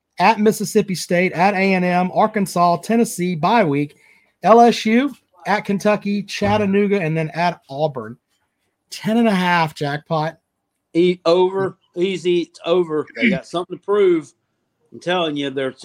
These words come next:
Speaker 2: there are too many people doubting that team this year.
Speaker 1: Yeah.
Speaker 2: They, uh,
Speaker 1: I, well,
Speaker 2: and
Speaker 1: and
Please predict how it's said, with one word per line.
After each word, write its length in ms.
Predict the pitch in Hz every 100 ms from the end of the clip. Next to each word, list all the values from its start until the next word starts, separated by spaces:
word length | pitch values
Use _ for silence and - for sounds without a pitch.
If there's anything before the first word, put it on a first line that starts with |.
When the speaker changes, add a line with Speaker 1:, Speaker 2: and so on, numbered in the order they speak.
| 143
Speaker 2:
there 160 | 131 131
are 60 |
too 240 | 123 - 196
many 240 | 208 196
people 380 | 190 196 185 147
doubting 460 | 127 139 151 147 131
that 220 | 139 -
team 320 | 131 127 110
this 220 | 107 98
year. 160 | 110 92 92 _ _ _ _ _ _
Speaker 1:
Yeah. 400 | 135 139 143 143 143 _ _ _ -
Speaker 2:
They, 300 | 117 117 117 -
uh, 280 | - 117
Speaker 1:
I, 60 | 214
well, 320 | 226 233 247 226
Speaker 2:
and 140 | 226
Speaker 1:
and 300 | 214 190 202